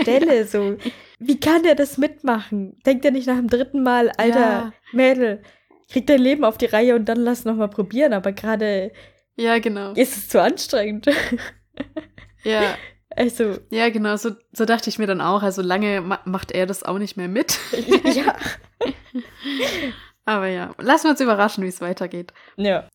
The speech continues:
Speaker 2: Ob Hayes überhaupt noch vorkommt oder ob sie nicht was mit Riker hat am Ende.
Speaker 1: Definitiv nicht, kann ich dazu nur sagen.
Speaker 2: Wir wissen's nicht.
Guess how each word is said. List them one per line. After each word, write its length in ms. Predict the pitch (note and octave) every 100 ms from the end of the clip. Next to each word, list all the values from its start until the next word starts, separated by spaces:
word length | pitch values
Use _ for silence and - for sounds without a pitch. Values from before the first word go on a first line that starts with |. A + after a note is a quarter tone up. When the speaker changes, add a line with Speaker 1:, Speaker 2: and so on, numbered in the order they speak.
| _
Speaker 2:
Ob 200 | G3+ G#3 G3
Hayes 220 | G#3+ G#3
überhaupt 340 | G3 G3 G3
noch 100 | G#3+
vorkommt 600 | G3+ F#3+ F#3 C4+ A3+ -
oder 420 | G3 F#3 E3+ - _ _ -
ob 140 | G3+
sie 100 | -
nicht 220 | F#3+ -
was 160 | F#3+ -
mit 160 | G3 F#3
Riker 320 | E3+ F3 B3
hat 100 | G#3
am 140 | F#3
Ende. 280 | G3+ G#3+ G#3+ _ _ - - - _ _ _ _ - - - - _ -
Speaker 1:
Definitiv 800 | B3 - A#3+ G#3+ G3+ - F#3+ - _ _
nicht, 680 | G#3 F3+ F3+ G3 - - - _ _ _
kann 180 | - F3+
ich 120 | F3+
dazu 320 | - F#3 -
nur 160 | F#3 F#3
sagen. 400 | F#3+ G3+ G3 G3+ _ _ _ _ _ - - - - - E4+ - F4
Speaker 2:
Wir 180 | F4+ D#4+
wissen's 460 | B3+ - F#3+ -
nicht. 300 | G#3 G3+ _